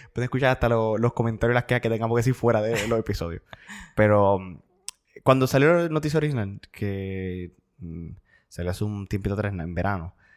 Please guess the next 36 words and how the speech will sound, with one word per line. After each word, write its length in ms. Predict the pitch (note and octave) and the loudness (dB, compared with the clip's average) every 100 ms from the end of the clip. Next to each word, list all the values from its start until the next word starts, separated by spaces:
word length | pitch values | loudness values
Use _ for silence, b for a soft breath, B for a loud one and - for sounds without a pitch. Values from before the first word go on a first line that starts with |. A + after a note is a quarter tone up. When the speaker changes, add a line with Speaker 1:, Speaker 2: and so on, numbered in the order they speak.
| b _ - | b _ -4
Speaker 1:
em, 580 | G2 F#2 F2+ F2+ F2 - _ _ - _ | -2 -2 -4 -8 -12 -16 _ _ -20 _
fue 120 | C3+ | 0
interesante. 560 | C#3+ D3 A#2+ F2+ - - _ _ _ | 4 2 2 -4 -8 -20 _ _ _
En 80 | G#2 | -4
Speaker 2:
Ok. 40 | |
Speaker 1:
primera 180 | A#2 A2+ | 0 0
instancia 200 | C3+ D3 | -2 -4
fue 140 | B2+ B2+ | -4 -4
interesante 560 | C3 C#3+ C#3+ A2+ G#2+ B B B - _ | -4 -6 -8 -12 -14 B B B -20 _
porque 400 | A#2+ A#2 - A#2+ | 2 2 2 0
es 140 | C3+ - | 0 -4
un 360 | D3 D#3 E3 | -6 -6 -8
Switch 500 | - - D#3+ C3 - _ _ _ _ - | -12 -6 -4 -4 -8 _ _ _ _ -10
que, 720 | A2 G#2 G2+ G2 F#2+ F#2 F2+ G#2 | -6 -2 -2 -4 -4 -4 -6 -6
en 160 | G#2+ | -6
prin-, 160 | G2+ G2+ - - | -4 -6 -6 -6
primer 220 | G#2 A2 | -4 0
lugar, 180 | C3+ D3 | 0 0
lo 100 | B2+ | -2
que 100 | A2 | -4
cambia 220 | G2+ A#2 | -4 -2
es 20 | |
la 60 | C#3+ | -2
pantalla. 560 | G#2+ - C#3 A2 E2 _ _ _ _ _ _ _ _ _ | -4 -4 -4 -4 -10 _ _ _ _ _ _ _ _ _
O 60 | |
sea, 540 | - F2+ E2+ D#2 C2 - - | -6 -4 -4 -8 -12 -18 -16
eh, 140 | F2+ - | -16 -8
tiene 200 | A#2+ B2 | -2 0
una, 360 | D3 C3+ A#2+ - | 2 2 0 -4
un 500 | A#2 A#2 A2+ A2 G#2 | -8 -8 -8 -8 -10
graphic 400 | F#2+ G#2+ G#2+ A2 - | -2 0 0 -4 -2
processor, 600 | G#2 G#2 G2+ G#2+ G#2 G#2 | -2 -2 -6 -6 -4 -4
eh, 260 | G2 G2+ F#2+ | -4 -6 -8
tiene 120 | A#2 | -6
unas 80 | C3+ | -4
cosas 320 | C#3+ C#3 C3 | -2 0 0